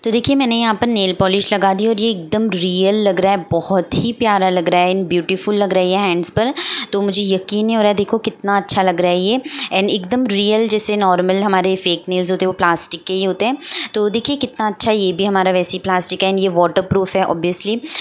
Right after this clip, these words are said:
तो देखिए ये, अ, ऐसे आप, अ, five fingers पे जब हम लगाएंगे तो और अच्छा look देगा। तो मैं आज आपको सिर्फ एक लगा के दिखा रही हूँ and बस मैं दिखा रही हूँ आपको कि ये glue की कितनी ज़्यादा ये strong है, तो इसीलिए मैंने आज एक ही लगा के दिखाई हूँ। And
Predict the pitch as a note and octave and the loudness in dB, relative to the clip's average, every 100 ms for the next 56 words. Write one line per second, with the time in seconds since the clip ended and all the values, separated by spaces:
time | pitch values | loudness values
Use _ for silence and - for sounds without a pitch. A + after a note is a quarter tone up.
0 | - - G3 F#3+ G3+ A3+ - C4+ B3+ A3+ | -4 -4 -2 0 0 -2 0 0 0 0
1 | A3+ F#3+ G3 - F#3 F3+ G#3 F#3+ F#3+ - | 0 2 2 2 2 0 0 0 -2 -6
2 | - G2+ D#3 F3+ D#3 - - F#3 F#3 F#3 | -8 -2 0 0 -2 -6 0 0 0 0
3 | G3 F#3 F#3 - F#3+ F#3 G3+ F#3 F3+ F3+ | 0 2 0 -2 -2 0 0 2 2 0
4 | F#3 - F3+ F3 F3 G3 F#3 F3 F3+ G3+ | -2 0 2 2 2 0 0 0 0 2
5 | A3 A3 G3 F#3+ G3+ G3 A3 - A3+ - | 0 0 2 2 0 -2 -4 -2 -4 -4
6 | G3+ F#3 G#3 G3 F#3 F#3 F#3+ - G3 F#3 | -4 0 0 2 2 0 -4 0 0 2
7 | A#3 C#4+ - - - F#3+ F#3+ G#3+ - B3 | 0 -2 -4 -4 -2 0 0 0 0 -2
8 | A3 - G#3+ G#3+ A3+ A3 A3 G#3+ A3 A3 | -2 0 2 2 2 0 -4 -4 -2 0
9 | A3 F#3+ F#3+ F3+ G3+ F3+ - G3 G3 F3+ | 0 0 -2 -2 -4 -6 -4 -2 2 2
10 | F#3+ G3+ F3+ F3 F3 - F#3+ F3+ F#3+ G3 | 2 2 0 0 0 0 2 2 2 2
11 | G#3 C4 D4+ - - C#4+ G#3 G3+ G#3 G#3+ | 2 0 -4 -4 -4 -2 0 0 0 0
12 | G#3 A#3+ B3 A#3+ A#3+ G#3 G3+ G3 F#3 G#3+ | -2 -2 0 0 0 -2 -2 -4 -2 0
13 | G#3+ G#3 G3+ G#3+ G#3 A3 G#3 A3+ B3+ F#3+ | 0 2 0 -2 -4 -2 0 0 0 0
14 | F#3 F#3 F#3+ | 0 2 2